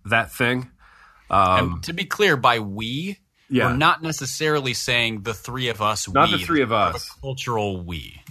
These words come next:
Speaker 1: People. Yeah.
Speaker 2: People, yes. Human
Speaker 1: People.
Speaker 2: beings.
Speaker 1: Human beings. So whether it's F Trump or cancer or terrorists or whatever, um, this is a goofy thing. Like, 'cause, like, of, of course,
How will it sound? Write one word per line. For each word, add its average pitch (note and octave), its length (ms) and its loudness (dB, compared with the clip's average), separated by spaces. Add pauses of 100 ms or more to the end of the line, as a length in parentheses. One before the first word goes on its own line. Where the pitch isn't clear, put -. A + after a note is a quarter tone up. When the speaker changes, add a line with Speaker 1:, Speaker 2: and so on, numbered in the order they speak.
(140)
Speaker 1:
People. - 540 -4 (360)
Yeah. G2 160 0
Speaker 2:
People, C#2 360 -4
yes. - 320 -14
Human A#2+ 340 -2
Speaker 1:
People. G#2 60 -4
Speaker 2:
beings. E2+ 460 -4 (240)
Speaker 1:
Human C3 360 2
beings. F#2 640 -6
So B2+ 600 2 (580)
whether C#3 320 4
it's B2 260 0
F B2 420 2 (120)
Trump C3+ 540 4
or G2+ 220 0
cancer A#2+ 720 2
or G#2 200 -4
terrorists A#2 720 0
or G2 120 -6
whatever, G2+ 600 0 (440)
um, G2 600 0
this C3 260 -4
is D3 140 -2
a D3 60 2
goofy C3 380 0
thing. G2 420 -2
Like, G2+ 360 -2 (420)
'cause, C#3+ 180 2
like, C#3 140 4
of, B2+ 140 2
of - 200 -4
course, D#3+ 480 2